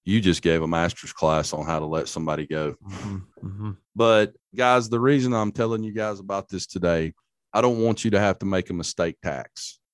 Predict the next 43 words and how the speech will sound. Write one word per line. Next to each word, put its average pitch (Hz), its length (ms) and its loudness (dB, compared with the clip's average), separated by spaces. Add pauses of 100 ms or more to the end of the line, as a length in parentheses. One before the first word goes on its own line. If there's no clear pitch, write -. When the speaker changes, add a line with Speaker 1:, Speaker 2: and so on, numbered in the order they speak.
Speaker 1:
There's 104 200 -2
no, 120 240 6
there's 110 240 4
no 123 180 10
reason 101 800 4
for - 80 -10
you 95 100 -4
to 92 80 -4
make 90 240 0
a 85 60 -8
mistake 85 480 -6
tax 85 480 -4
when 87 160 -8
you've 87 160 -6
got 92 180 4
this 85 140 -8
podcast 82 680 2
to 80 60 -8
listen 82 380 -4
to 76 80 -8
all 80 320 0
of 73 80 -6
Scott's - 420 0
mistakes - 760 -6 (240)
and 78 100 -14
the 78 60 -18
things 87 340 -4
that 80 140 -2
he's 85 180 0
done 80 220 0
wrong. 82 440 -2 (360)
You 104 240 -4
just, 95 200 -6
just 110 260 4
use 117 360 6
this 98 600 2 (120)
and 85 160 -14
say, 87 460 -6
"Okay, 90 460 0 (180)
he's 120 220 0
a 123 80 -2
complete 113 400 -4
dumbass, 87 680 -6